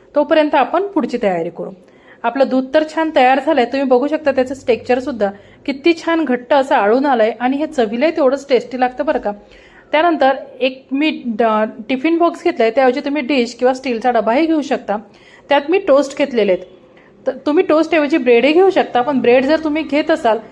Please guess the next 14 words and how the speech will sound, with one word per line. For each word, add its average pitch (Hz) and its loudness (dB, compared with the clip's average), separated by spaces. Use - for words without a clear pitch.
तर 311 2
ते 359 2
तव्यावर 294 4
थोडेसे 311 0
तूप 277 -6
टाकून 311 -2
भाजून 247 0
घ्या. 202 -4
आणि 302 0
जो 359 2
साखरेचा 294 0
पाक 277 -2
माझ्याकडे 269 0
होता, 294 0